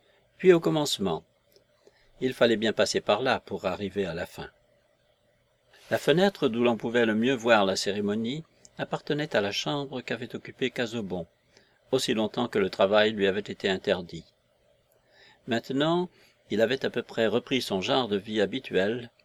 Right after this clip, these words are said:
en dépit des avertissements et des prescriptions. Aussi, après avoir courtoisement salué Mrs Cadwallader,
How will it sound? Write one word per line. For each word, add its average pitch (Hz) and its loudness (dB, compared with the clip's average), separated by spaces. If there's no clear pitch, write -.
en 113 -4
dépit 147 -2
des 127 -4
avertissements 117 -2
et 120 0
des 107 -2
prescriptions. - -4
Aussi, 135 -4
après 107 -4
avoir 104 2
courtoisement 110 -2
salué 104 2
Mrs - -2
Cadwallader, 98 0